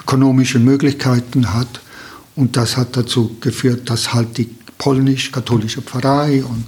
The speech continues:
die, und die italienischen, äh, äh,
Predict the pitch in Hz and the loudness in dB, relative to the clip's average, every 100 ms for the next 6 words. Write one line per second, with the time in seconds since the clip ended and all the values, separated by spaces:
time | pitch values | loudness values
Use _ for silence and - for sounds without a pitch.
0 | - 127 - - - 143 - - - - | -12 -16 -18 -20 -14 -14 -14 -18 -16 -16
1 | - - 123 117 123 120 120 131 135 135 | -14 -6 -4 -4 -4 0 4 4 4 4
2 | 139 147 139 147 - 120 117 117 127 - | 2 0 -2 -4 -8 -2 0 0 -2 -6
3 | - - - 117 | -12 -20 -8 -6